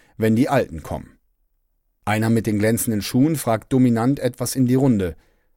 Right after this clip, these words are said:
Der kleine Buzzer wirkt jetzt noch kleiner und antwortet leise.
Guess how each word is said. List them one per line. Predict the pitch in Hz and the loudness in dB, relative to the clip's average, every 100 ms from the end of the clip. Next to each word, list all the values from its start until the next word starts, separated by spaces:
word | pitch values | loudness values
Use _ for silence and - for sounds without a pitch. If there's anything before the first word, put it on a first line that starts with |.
| _ _ - | _ _ -10
Der | 101 | -4
kleine | 110 113 110 | 0 0 2
Buzzer | 113 113 117 | 0 2 2
wirkt | 117 104 | 0 0
jetzt | 113 101 - | -2 -4 -2
noch | 117 139 - | -2 -2 -4
kleiner | - 101 107 139 160 | -2 -2 0 0 2
und | 135 113 | 0 -2
antwortet | 113 113 101 98 107 127 | -2 -4 0 -2 -2 -4
leise. | 117 92 - | -4 -4 -6